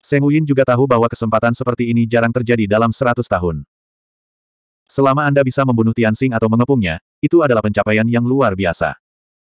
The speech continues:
Setelah menyelesaikan masalah jantung Wang Ye, Seng Huozong akan mampu terbang ke langit. Hanya masalah waktu sebelum Istana Changlang dilampaui. Hampir untuk pertama kalinya,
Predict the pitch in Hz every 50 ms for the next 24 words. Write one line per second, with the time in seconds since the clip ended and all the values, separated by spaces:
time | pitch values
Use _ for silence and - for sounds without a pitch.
0 | _ _ _ _ _ _ _ _ _ _ _ _ - - 139 131 147 151 170 170
1 | 156 139 135 127 - 123 120 131 131 127 113 110 117 110 110 107 110 113 117 123
2 | 135 135 131 127 127 123 107 90 82 80 143 - _ - - - 139 131 135 131
3 | 127 117 131 127 117 113 117 110 101 107 113 120 123 - 143 147 147 143 127 98
4 | - 98 92 85 82 80 - _ _ _ _ _ _ _ _ _ _ _ - 143
5 | 143 151 165 165 147 - - 127 123 123 120 117 113 - - 131 135 - 127 113
6 | 110 110 107 - - 120 117 123 120 - 135 135 131 135 127 104 98 98 95 92
7 | 95 92 82 78 73 - _ _ _ _ _ _ _ _ _ _ _ _ _ _
8 | _ _ _ _ - 147 143 139 160 165 165 147 139 131 131 123 123 110 120 120
9 | 123 123 123 117 131 131 117 98 95 110